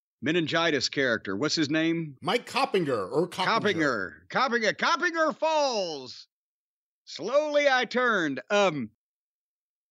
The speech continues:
Speaker 1: it, maybe they're friends, and maybe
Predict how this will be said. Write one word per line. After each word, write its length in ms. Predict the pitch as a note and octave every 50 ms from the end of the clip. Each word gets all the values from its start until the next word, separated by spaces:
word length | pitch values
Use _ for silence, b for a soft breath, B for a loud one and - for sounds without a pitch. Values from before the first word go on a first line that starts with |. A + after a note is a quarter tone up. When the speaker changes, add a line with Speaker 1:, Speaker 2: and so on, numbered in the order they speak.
| _ _ _ _ -
Speaker 1:
it, 340 | B3 C4 B3+ G#3+ A3 B3+
maybe 320 | A#3+ A3+ C#4+ D#4+ D#4 E4 D#4+
they're 200 | C4 C4 A#3 G3+
friends, 640 | - - - G3+ B3+ C#4+ D#4 D4+ D4+ D4+ D4+ A#3+ G#3
and 220 | - A3+ A3 G#3+
maybe 600 | G#3+ A3+ A3+ B3 A3+ C4 B3+ B3 A#3+ A#3 G#3 -